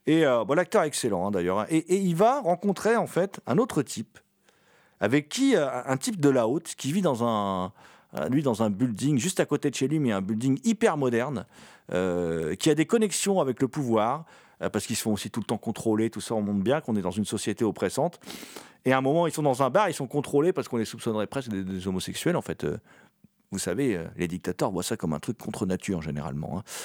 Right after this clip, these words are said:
Euh, donc, euh, et cette relation étrange entre les deux hommes donne un aspect, euh, vraiment, euh, très particulier. Euh, déjà parce que on a cette impression de,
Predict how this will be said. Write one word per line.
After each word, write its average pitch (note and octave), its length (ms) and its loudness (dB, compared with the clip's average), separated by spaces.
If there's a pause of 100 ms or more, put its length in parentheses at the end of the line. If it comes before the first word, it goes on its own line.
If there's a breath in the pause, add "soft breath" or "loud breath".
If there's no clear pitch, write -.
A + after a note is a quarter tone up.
(200 loud breath)
Euh, A#2 500 4
donc, D#3 240 2
euh, C3 300 4
et D#3 220 2 (1120)
cette E3+ 220 0
relation B3+ 540 4
étrange F#3 320 0
entre E3 240 -2
les C#3 80 0
deux A#2+ 240 0
hommes E3 180 2 (460 loud breath)
donne F#3 200 4
un D3+ 140 2
aspect, G3+ 420 2
euh, C3+ 120 2
vraiment, D3 500 2
euh, G2 140 0 (460 soft breath)
très B3+ 200 2
particulier. D3 800 0 (440 loud breath)
Euh, G#2 1000 0
déjà F3+ 280 4
parce F#3+ 200 -2
que B2+ 240 2 (800 soft breath)
on C3 140 0
a G3+ 100 4
cette - 240 -2
impression F#3+ 580 2
de, G#2+ 800 0